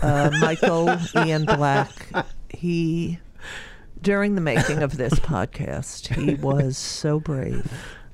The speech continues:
Speaker 1: Um, and
Speaker 2: I really just gave, I left it all on the field for you.
Speaker 1: Uh, it's, it's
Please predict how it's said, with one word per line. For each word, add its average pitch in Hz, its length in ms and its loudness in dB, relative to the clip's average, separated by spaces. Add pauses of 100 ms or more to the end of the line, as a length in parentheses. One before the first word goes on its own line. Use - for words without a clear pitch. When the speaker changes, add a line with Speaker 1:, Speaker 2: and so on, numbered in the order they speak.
(1000)
Speaker 1:
Um, 143 960 -2 (440)
and 135 440 -10 (400)
Speaker 2:
I 127 100 -2
really 117 280 2
just 90 220 -6
gave, 87 420 -8 (360)
I 117 100 4
left 110 240 2
it - 80 -4
all - 100 -2
on 95 140 -4
the 95 60 -4
field - 360 -6 (240)
for - 140 -10
you. 233 40 4
Speaker 1:
Uh, 226 240 2 (140)
it's, 247 300 0 (120)
it's 254 240 -2